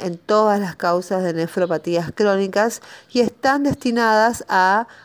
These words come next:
hacer remitir o regresar la evolución de la enfermedad renal crónica, que es una renoprotección. Y en tercer lugar, el objetivo, el tercer objetivo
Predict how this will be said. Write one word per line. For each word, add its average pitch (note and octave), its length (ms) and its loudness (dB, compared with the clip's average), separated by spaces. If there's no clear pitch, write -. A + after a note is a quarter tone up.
hacer A#3 720 0
remitir G3+ 880 0
o G3+ 340 4
regresar F3+ 1000 0
la F3 200 0
evolución E3 640 0
de G3 80 -2
la F3+ 60 -2
enfermedad D#3 500 -4
renal E3 320 0
crónica, F#3+ 520 -2
que F#3+ 120 -4
es E3+ 160 -4
una E3+ 180 -4
renoprotección. F3+ 1120 0
Y B3 80 0
en A#3+ 80 0
tercer A#3+ 380 2
lugar, C4+ 420 4
el B3 140 2
objetivo, A#3 800 2
el F#3+ 160 0
tercer G#3+ 400 0
objetivo A3+ 680 2